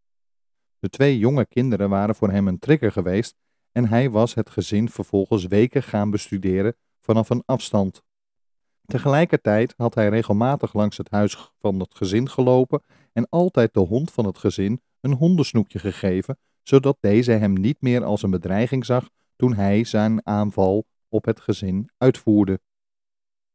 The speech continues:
Tijdens de rechtszaak was het videomateriaal wat Joseph Duncan zelf had gemaakt van het seksuele en fysieke misbruik waaraan hij Dylan en Shasta Groene had onderworpen,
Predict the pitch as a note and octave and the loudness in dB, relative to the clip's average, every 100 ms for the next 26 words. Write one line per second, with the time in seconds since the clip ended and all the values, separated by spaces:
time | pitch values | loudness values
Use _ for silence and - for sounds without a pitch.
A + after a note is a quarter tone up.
0 | _ _ _ _ _ _ _ _ _ _ | _ _ _ _ _ _ _ _ _ _
1 | - A#2 D#3+ D3+ A#2+ G#2+ F2+ - F#2 G#2+ | -2 2 2 0 0 -2 -4 -6 -8 -8
2 | _ A2 - G2+ - G#2+ A#2+ C#3+ B2+ A2+ | _ -6 -6 -8 -4 -4 0 0 0 -2
3 | G2 F#2+ F#2 F2 F2+ G2 A#2+ A#2+ G#2+ G#2+ | -2 -4 -2 -4 -2 2 2 2 -2 0
4 | G2 F#2 F2+ E2 G#2 C#3+ - G2+ F#2+ - | -2 -2 -6 -2 2 2 2 -4 -4 -6
5 | F2+ F2+ G#2 - - G2+ F#2 - G2 - | -6 -4 -6 -8 -8 -6 -6 -6 -8 -4
6 | F#2+ F#2+ F2+ - F#2+ F#2 E2+ A2+ G#2 F#2 | -2 -2 -2 -6 -6 -6 -6 -6 -4 -2
7 | A2+ - F#2 F2+ F2 _ _ - G2+ - | -2 -2 -4 -4 -6 _ _ -6 -4 -2
8 | G#2+ A2 G#2+ G2 F2+ G2+ G2+ F2+ F2+ F#2 | 0 0 0 -2 -2 -2 0 -2 -4 -2
9 | G#2 F#2+ - F#2 G2 F#2+ G2 F#2+ F2+ F2 | -2 -2 -4 -6 0 4 4 2 -2 -2
10 | F#2 G2 F#2 E2+ G2 C3+ C#3 | -4 -4 -4 -2 0 0 -4